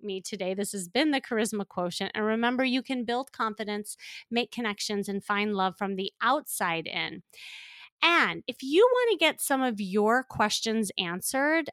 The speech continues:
I encourage you to join my new Facebook group. It's called the Love Makeover Insiders, and it's a group of supportive women all working on their love life. And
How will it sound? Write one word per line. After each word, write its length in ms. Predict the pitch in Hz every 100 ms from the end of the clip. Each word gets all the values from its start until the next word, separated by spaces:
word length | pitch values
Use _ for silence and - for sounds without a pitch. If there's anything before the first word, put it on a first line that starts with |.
| -
I 120 | 220
encourage 560 | 220 220 - 247 277 262
you 60 |
to 100 | 240
join 540 | 202 - 190 208 240 240
my 180 | 214 185
new 300 | 190 196 233
Facebook 600 | 262 226 214 - - 233 - - _ _ _
group. 360 | - 165 196 -
It's 140 | -
called 180 | - 180
the 80 | 180
Love 380 | 190 175 196 214
Makeover 560 | 190 175 - 208 233 -
Insiders, 720 | 190 170 165 160 175 202 214
and 80 |
it's 140 | 190 -
a 40 |
group 200 | - 214
of 100 | 214
supportive 840 | - 202 - - 208 226 254 269 240
women 540 | 214 185 185 190 220 233 - -
all 400 | - 208 233 262
working 400 | 226 233 - 240 208
on 140 | 196
their 160 | 190 185
love 200 | 160 165
life. 220 | 208 233
And 160 | 208